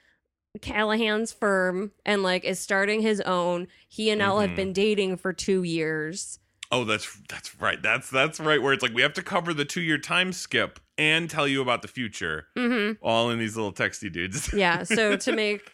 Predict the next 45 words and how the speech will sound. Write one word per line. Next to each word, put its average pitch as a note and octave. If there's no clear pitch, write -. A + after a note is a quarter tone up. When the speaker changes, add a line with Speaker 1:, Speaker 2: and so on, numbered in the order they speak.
Speaker 1:
make G3
it G#3
all G3+
just F#3+
one G3+
sum G#3
up G3
of F#3+
what G3+
her G3+
future G#3+
holds A#3
with A3+
him A3
is F#3
he's G3
proposing G#3
tonight. F#3
So F#3
there F#3
you F#3
go. C#3+
Speaker 2:
Yeah. -
Speaker 1:
They're, A3
they're A#3+
gonna A3+
get A3+
married. G3+
They're G3+
gonna G3
Speaker 2:
It's G#3
Speaker 1:
have G3+
lots G3+
of A#3
Speaker 2:
fine. -
Speaker 1:
babies. G3+
Speaker 2:
Everything's C#3
cool. A2
Speaker 1:
They're G#3
gonna G3+
be G3
a F#3+
lawyer G#3
couple, F#3
whatever. F3+